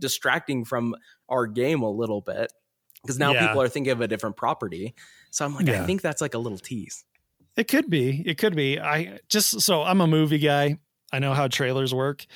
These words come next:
Speaker 2: uh, because I just, I, that's just how my brain works.
Speaker 1: Sure.
Speaker 2: Uh, so when, when, when you see a trailer,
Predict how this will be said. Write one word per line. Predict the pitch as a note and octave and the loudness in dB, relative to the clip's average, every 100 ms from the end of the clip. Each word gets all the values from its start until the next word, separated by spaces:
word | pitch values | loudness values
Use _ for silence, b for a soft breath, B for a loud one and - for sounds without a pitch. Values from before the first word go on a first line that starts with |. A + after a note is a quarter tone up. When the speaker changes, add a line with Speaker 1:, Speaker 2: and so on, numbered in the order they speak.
| B B - | B B -6
Speaker 2:
uh, | C#3 A#2+ | -2 0
because | A#2+ B2+ C3 | -2 0 0
I | B2 | 0
just, | A#2 A#2 - F#3 | -2 -2 -2 -2
I, | E3 | 0
that's | C#3 D3+ C3+ | 2 2 2
just | - | 0
how | C3+ | 0
my | B2 | -2
brain | A#2+ B2+ C#3 | -2 -2 0
works. | D3 D3+ - | 0 0 -2
Speaker 1:
Sure. | - F3+ | 0 0
Speaker 2:
Uh, | F3 E3 D3+ | 4 4 4
so | E3+ | 4
when, | D3+ E3 F3+ | 4 4 2
when, | D#3+ D#3+ F#3 G#3 | 2 2 2 2
when | F#3 | 4
you | F#3+ G3 | 6 6
see | F3 G3+ F#3+ | 4 4 4
a | |
trailer, | E3+ F3+ E3 D3+ D3 D3 | 4 2 4 4 4 2